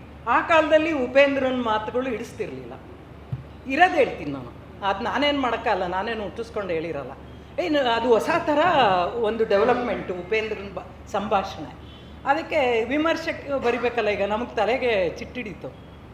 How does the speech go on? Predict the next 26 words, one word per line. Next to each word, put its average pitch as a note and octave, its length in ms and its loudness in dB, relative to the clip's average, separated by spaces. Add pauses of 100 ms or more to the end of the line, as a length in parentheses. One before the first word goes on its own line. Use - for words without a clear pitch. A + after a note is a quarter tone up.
(240)
ಈಗ, C4 140 0
ಆ, C#4 640 2
ಮ-, A3+ 180 -6
ಮೊದಲನೇ A#3 380 2
ಫಿಲಮ್ A#3+ 340 0
ಅದು, - 460 -6
ಉಪೇಂದ್ರನೇ C#4+ 540 4
ಮಾಡ್ತಾ B3 360 0
ಇದ್ದಾರೆ, B3 340 2
ಉಪೇಂದ್ರನೇ D4+ 640 4
ಅದಕ್ಕೆಲ್ಲ. A3+ 500 -2 (400)
ಹೆಂಗಪ್ಪ D4 400 4
ಮಾಡ್ದ, B3+ 260 2
ಯಪ್ಪ A3 300 4
ಯಾರು A#3 240 6
ಅಂತಾನೆ A#3 300 -2
ಗೊತ್ತಿಲ್ಲ G3+ 360 -4
ನಮ್ಗೆ A3+ 320 -2
ಅಂತ B3+ 260 -8
ನಾನು. - 420 -14 (1400)
ರಾಜ್ಕುಮಾರ್ D4 640 2
ಅಂದ್ಬಿಡಿ, C4 300 0
ಎಲ್ಲರಿಗೂ A#3+ 480 0
ಗೊತ್ತಾಗುತ್ತೆ, B3 800 -2 (100)
ಬೇರೆಯವರೆಲ್ಲ B3 480 6
ಗೊತ್ತಾಗ್ತಾರೆ. G#3 720 -4